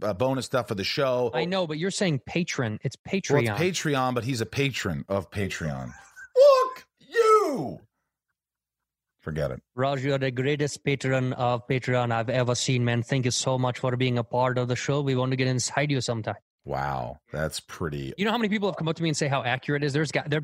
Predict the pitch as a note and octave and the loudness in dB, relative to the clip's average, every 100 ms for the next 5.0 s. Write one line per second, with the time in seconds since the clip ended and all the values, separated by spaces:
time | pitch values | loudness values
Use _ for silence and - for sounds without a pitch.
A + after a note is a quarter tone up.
0 | - D#3 E3+ D3+ D3+ D3 C3+ C#3+ D#3 E3 | -2 0 2 0 0 -2 0 2 2 2
1 | F3 F3 D#3+ C3+ - C#3+ C3 A#2+ A#2+ A2 | 2 0 0 -2 0 2 2 0 -2 0
2 | B2+ - A2+ - - - - - - - | -2 0 -2 -2 -12 -16 -14 -14 -16 -14
3 | F#2+ A#2 A2+ G2+ A#2+ - A2 - G2 F2+ | -4 0 0 0 -2 0 -2 0 0 0
4 | F2 F2+ E2 G#2+ C#3+ D#2+ - E2 - | 0 0 0 0 -2 -4 -10 -10 -10